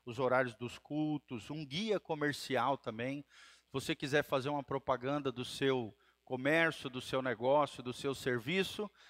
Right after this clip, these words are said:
manda um zap zap ali, um WhatsApp pro pastor Giovanni. Nós vamos estar divulgando aqui no boletim da, da igreja pra tá contribuindo com o seu trabalho, com o seu ofício, com aquilo que você faz, tá bom?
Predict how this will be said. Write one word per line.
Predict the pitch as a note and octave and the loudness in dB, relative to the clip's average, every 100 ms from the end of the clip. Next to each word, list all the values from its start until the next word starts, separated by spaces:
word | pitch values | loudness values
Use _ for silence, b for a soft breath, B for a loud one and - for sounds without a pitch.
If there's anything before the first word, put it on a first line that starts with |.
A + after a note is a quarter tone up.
| b b | b b
manda | B2 D3+ F#3 F#3 G3+ | 0 4 4 4 2
um | G#3 F3+ D#3 C3 - | 0 -6 -8 -10 -12
zap | G#2+ G#2+ C#3+ - | -6 2 2 2
zap | A#2+ A2+ D3 D#3 A#2+ | -2 2 2 2 -2
ali, | A2+ | -2
um | C#3+ A#2+ | -4 -2
WhatsApp | C3+ - A2 B2 D3 D3+ C3+ | -4 -4 0 4 4 2 -6
pro | D3 | -8
pastor | D3 C3 - C3+ | -4 -4 -2 -4
Giovanni. | B2+ E3 D#3+ G3 A3 _ b b b - | -2 2 2 2 -2 _ b b b -6
Nós | D3+ | -2
vamos | F#3 F3+ | -2 -4
estar | F3+ F#3 | 2 2
divulgando | E3+ G3 A#3 G3 E3+ G3 D#3+ | 2 -2 -2 0 2 2 0
aqui | - | -4
no | D#3+ | -6
boletim | C#3 D3 C#3+ - D#3 | -4 -2 -2 -4 -6
da, | D3+ C#3+ A#2+ - | 0 0 0 -4
da | B2+ | -2
igreja | C3+ C3 E3 F#3+ G3 | -2 0 0 2 -2
pra | - A#3 | -2 -2
tá | - A3 C4 - b b | 4 2 2 -6 b b
contribuindo | - B3 B3 G3+ G3 G#3 G3+ | -4 -2 -2 0 0 0 -2
com | - | -8
o | D#3 | -8
seu | - D3+ | -4 -2
trabalho, | D#3+ D3 D3 D#3 D3+ | 0 2 4 4 2
com | C#3+ C#3 | -4 -8
o | |
seu | - C#3 | -4 -4
ofício, | B2 - D#3 D3+ - C#3+ C3+ B B B - | -4 -6 -6 -4 -6 -10 -12 B B B -6
com | |
aquilo | C3+ D#3 D3 | -4 -2 -2
que | D#3 | -2
você | D3 - E3 | -2 -2 -6
faz, | - - A#2+ G2 - | -2 2 4 2 -4
tá | - | -4
bom? | G#2 G3 B3 | 2 2 0